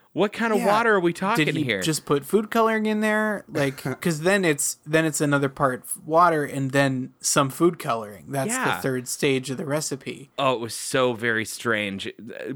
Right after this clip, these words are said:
Speaker 2: Yeah.
Speaker 1: sugar, sugar and water does not a black concoction make.
Speaker 2: Yeah, unless you boil it for ten hours or something,
Speaker 1: <laughs>
Speaker 2: like Coca-Cola.
Speaker 1: Yeah.
Speaker 2: But, you know,
Speaker 1: I
Speaker 2: you're
Speaker 1: think that
Speaker 2: not
Speaker 1: is how they make Coca-Cola. You're right. It's just sugar water that they boil for ten hours.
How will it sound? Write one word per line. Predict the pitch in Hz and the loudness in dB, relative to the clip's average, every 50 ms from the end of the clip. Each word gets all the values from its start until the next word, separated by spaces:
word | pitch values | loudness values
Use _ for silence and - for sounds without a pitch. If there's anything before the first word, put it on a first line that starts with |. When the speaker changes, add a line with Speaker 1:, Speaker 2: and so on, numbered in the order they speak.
| 127 _ | -10 _
Speaker 2:
Yeah. | 151 175 175 170 160 143 | -4 -2 0 2 2 2
Speaker 1:
sugar, | 202 196 202 196 170 | 2 2 0 0 0
sugar | - - 233 240 226 220 | -2 -2 -2 0 2 2
and | 190 165 147 | 2 2 2
water | 135 139 143 139 135 120 | 2 2 2 2 2 0
does | 101 - 117 110 - - | 0 0 -2 -2 0 -2
not | 117 117 117 117 | -2 0 0 0
a | 110 95 | 0 -2
black | 85 - 95 95 98 101 98 - - - | -4 -4 -2 0 0 0 0 -4 -10 -10
concoction | - - 92 90 - - 95 87 87 - - 92 80 80 | -6 -6 -6 -4 -2 -2 -2 -2 -2 -4 -6 -8 -6 -4
make. | 80 80 80 - | -4 -4 -2 -2
Speaker 2:
Yeah, | 240 254 233 190 - | -2 -2 -2 -2 -2
unless | 185 190 190 202 214 196 - | -2 0 2 2 0 0 0
you | - 180 156 | -2 -2 -4
boil | 143 139 156 156 160 156 156 143 | -2 2 4 6 6 6 6 4
it | 139 135 | 2 0
for | - - 131 | -4 -6 -6
ten | - - - 139 123 | -4 -4 -4 -4 -4
hours | 123 123 127 143 156 139 131 123 120 - | -2 -2 0 0 2 0 0 -2 -4 -8
or | 123 117 151 | -6 -2 -2
something, | 160 - - - 220 - 139 196 - | -2 0 0 -2 -2 0 2 0 2
Speaker 1:
<laughs> | 165 | 2
Speaker 2:
like | 160 160 | 0 0
Coca-Cola. | - - 190 - - 247 220 165 - 185 196 220 - | 2 2 2 2 2 0 -2 0 0 2 4 4 4
Speaker 1:
Yeah. | 302 277 233 196 170 165 | 4 2 0 -2 -2 -2
Speaker 2:
But, | - 160 151 147 135 - - _ _ _ _ _ _ _ _ _ _ _ _ _ _ _ _ _ _ _ _ _ _ _ - | 0 2 2 2 2 -2 -14 _ _ _ _ _ _ _ _ _ _ _ _ _ _ _ _ _ _ _ _ _ _ _ 0
you | 208 202 | 2 2
know, | 175 143 135 135 151 165 - - | 2 0 -2 -6 -6 -8 -6 0
Speaker 1:
I | - 135 | 2 2
Speaker 2:
you're | 147 180 | 4 4
Speaker 1:
think | 180 175 | 2 4
that | 180 143 143 | 4 6 6
Speaker 2:
not | |
Speaker 1:
is | 147 156 151 - | 8 6 6 6
how | 151 127 117 | 4 4 6
they | 110 107 | 4 4
make | 101 104 95 - | 4 2 0 2
Coca-Cola. | - 110 104 92 95 92 - - 98 90 85 85 | 2 2 2 2 2 0 2 4 4 4 4 2
You're | 85 87 95 101 | 2 2 2 4
right. | 107 104 92 78 - - | 4 4 2 2 0 -2
It's | - 98 95 - - | -2 -2 -2 -4 -6
just | - 107 95 | -8 -6 -4
sugar | - - 139 135 139 139 | 0 0 0 2 2 2
water | 135 135 131 131 131 131 135 | 2 4 4 4 2 2 0
that | 127 127 127 | -2 -2 -2
they | - 143 | 0 0
boil | 139 131 - 147 147 135 113 95 | 0 0 2 2 4 4 4 2
for | - 95 87 | 0 -2 -2
ten | - - 85 78 78 | -2 -2 -4 -2 -2
hours. | 76 69 71 71 69 65 73 90 - - - | -2 -4 -4 -6 -6 -6 -8 -10 -12 -16 -20